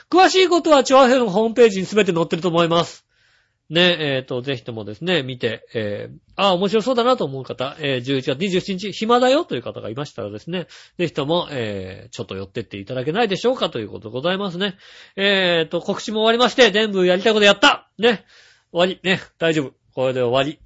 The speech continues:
今日は大丈夫です。ね。あとは杉村和也今日はいなかったということでね。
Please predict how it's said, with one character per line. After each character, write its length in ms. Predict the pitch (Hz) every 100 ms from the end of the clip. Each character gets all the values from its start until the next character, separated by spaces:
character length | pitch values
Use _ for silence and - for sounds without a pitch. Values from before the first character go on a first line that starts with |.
| -
今 100 | 143
日 40 | 123
は 260 | 110 104
大 140 | 131 143
丈 120 | 127
夫 60 | 120
で 140 | -
す。 180 | - -
ね。 240 | 151 160 - _ - _ -
あ 80 | 123
と 100 | 147
は 80 |
杉 140 | 143 160
村 100 | 147
和 80 | 147
也 80 | 135
今 60 |
日 60 | 135
は 80 | 120
い 40 |
な 100 | 175
か 80 | 202
っ 100 | -
た 140 | 254
と 80 | 202
い 20 |
う 40 | 123
こ 80 | 95
と 80 |
で 60 | 92
ね。 220 | 117 135